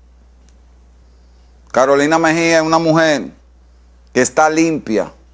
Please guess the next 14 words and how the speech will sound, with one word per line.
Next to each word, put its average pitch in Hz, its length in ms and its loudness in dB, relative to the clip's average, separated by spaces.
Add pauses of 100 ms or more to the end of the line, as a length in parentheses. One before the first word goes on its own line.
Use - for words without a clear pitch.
(2000)
muy 160 320 0
limpia, 123 560 -2 (260)
a 113 160 2
comparación 123 960 0 (800)
con 113 140 0
los 110 180 0
demás 117 280 0
precandidatos. - 1160 -6 (960)
Que, 98 200 -4
ay, 101 1040 -2
si - 200 -2
uno 120 220 2
se 110 200 2
pone 110 640 -2